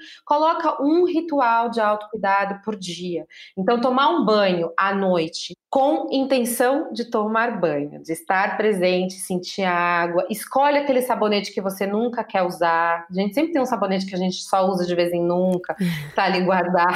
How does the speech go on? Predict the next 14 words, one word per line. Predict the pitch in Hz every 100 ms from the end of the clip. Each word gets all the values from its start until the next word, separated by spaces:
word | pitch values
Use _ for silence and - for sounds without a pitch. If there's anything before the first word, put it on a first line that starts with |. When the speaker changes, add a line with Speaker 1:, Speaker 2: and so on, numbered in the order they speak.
| - 214
Speaker 1:
<laughs> | 190 - - 208 190 - - - -
É | 202 220
ele | 262 294 294
mesmo | 240 214 214 202
que | 208
vai | 180 170 170
pro | 185
banho | 180 185 185 175
esse | 170 175
dia, | 160 170 185 185 175 - - -
sabe? | 247 196 214 202
Entra | 240 262
em | 262
contato, | 247 240 240 233 226 226